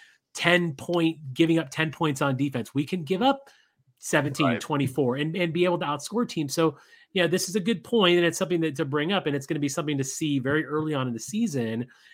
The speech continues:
Speaker 1: What does our defense need to do to win the games?
Speaker 2: No, it's, it's an excellent point. I,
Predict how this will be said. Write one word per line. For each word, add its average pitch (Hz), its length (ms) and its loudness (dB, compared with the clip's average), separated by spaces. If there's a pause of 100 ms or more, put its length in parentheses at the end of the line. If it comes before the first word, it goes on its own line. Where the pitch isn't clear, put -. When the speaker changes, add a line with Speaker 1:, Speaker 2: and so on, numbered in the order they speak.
(140)
Speaker 1:
What 143 440 0
does 156 320 4
our 147 160 4
defense 135 500 -4
need 127 500 -4
to 120 120 -4
do 92 180 -10 (180)
to 117 100 -10
win 98 160 -8
the 85 80 -20
games? - 400 -20 (640)
Speaker 2:
No, 95 260 2
it's, 107 240 2
it's 120 220 -4
an 127 60 -4
excellent 120 320 -2
point. 104 140 0
I, 98 180 2